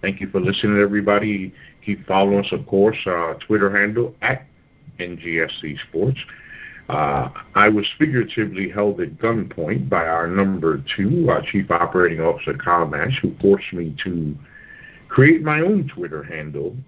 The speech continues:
and, uh, my own personal one because I was being a bad boy and using the company one for personal, not really, but okay. But I'll tell you where I'm at. It is at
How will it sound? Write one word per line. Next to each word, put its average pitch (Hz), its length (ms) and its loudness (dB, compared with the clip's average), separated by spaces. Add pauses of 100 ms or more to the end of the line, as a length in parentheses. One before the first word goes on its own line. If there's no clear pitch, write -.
and, 82 540 -6
uh, 78 220 0
my 85 140 -2
own 101 200 2
personal 87 560 0
one 78 500 -2
because 82 300 -4
I 85 80 4
was 82 180 0
being 95 240 2
a 85 60 2
bad 127 440 2
boy 143 500 -2 (680)
and 82 200 -8
using 98 320 2
the 82 80 -2
company 76 520 -2
one 69 340 -2
for 73 220 -4 (400)
personal, 127 300 4 (140)
not 98 240 0
really, 76 320 0
but 65 260 -10 (440)
okay. 78 380 0 (420)
But 113 120 6
I'll 98 160 0
tell 143 160 2
you 127 180 0
where 104 300 2
I'm 110 120 -4
at. 170 240 -2 (160)
It 101 180 -6
is 95 180 -6 (300)
at 151 300 2